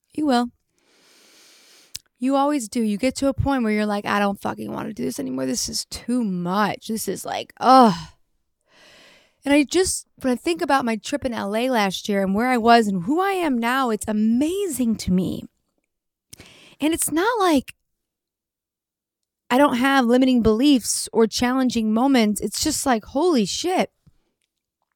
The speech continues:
I've changed, I literally have changed my whole life." And it all started with walking away from weed. Isn't that insane? I mean, not insane, just, like, crazy to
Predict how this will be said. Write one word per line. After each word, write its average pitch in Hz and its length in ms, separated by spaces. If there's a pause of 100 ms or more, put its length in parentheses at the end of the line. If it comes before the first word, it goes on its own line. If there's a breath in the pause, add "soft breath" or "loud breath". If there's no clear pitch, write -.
(560 loud breath)
I've - 60
changed, 330 340
I 254 80
literally 339 300
have 262 80
changed 285 220
my 285 80
whole 269 160
life." 294 460 (1300)
And 254 80
it 254 60
all 277 160
started 320 300
with 277 100
walking 254 340
away 277 140
from 269 220
weed. 302 280
Isn't 294 200
that 339 240
insane? 294 500 (540)
I - 20
mean, 285 100
not 330 120
insane, 277 480
just, 226 160
like, 240 220
crazy 254 420
to 202 60